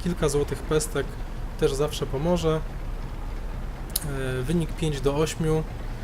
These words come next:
no niestety, niestety mecz się nie układa. E, ja tutaj staram się robić co mogę. E, drużyna niestety bardzo wyginęła. Jak widzicie,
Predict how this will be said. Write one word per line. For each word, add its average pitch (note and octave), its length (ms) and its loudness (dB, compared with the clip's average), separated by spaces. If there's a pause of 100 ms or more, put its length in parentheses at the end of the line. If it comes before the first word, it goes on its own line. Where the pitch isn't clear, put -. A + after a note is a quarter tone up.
(560)
no D3+ 80 -2
niestety, D#3 760 2
niestety C#3+ 680 0 (100)
mecz D3+ 240 0
się - 200 0
nie D#3 140 2
układa. C3 580 0 (1000)
E, C3 40 0
ja D3 140 2
tutaj E3 240 0
staram E3+ 440 2
się - 160 0
robić D#3+ 280 0
co - 180 0
mogę. B2+ 400 2
E, C#3 60 -2 (2250)
drużyna D#3+ 360 0
niestety D#3 380 -2
bardzo D#3 320 0
wyginęła. D3 540 0
Jak D#3 180 0
widzicie, D#3+ 640 0